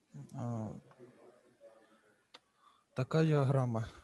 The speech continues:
така діаграма, яка нам показує,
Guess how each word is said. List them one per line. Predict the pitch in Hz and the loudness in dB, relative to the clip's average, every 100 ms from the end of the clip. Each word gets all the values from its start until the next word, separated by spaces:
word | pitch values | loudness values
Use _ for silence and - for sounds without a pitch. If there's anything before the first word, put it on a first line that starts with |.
| _ - | _ -8
така | 135 139 | -2 0
діаграма, | 143 139 156 196 180 - - - | 2 2 2 2 0 -4 -6 0
яка | 143 156 | 2 4
нам | 160 | 2
показує, | 143 143 156 147 139 135 | 2 0 2 0 2 -2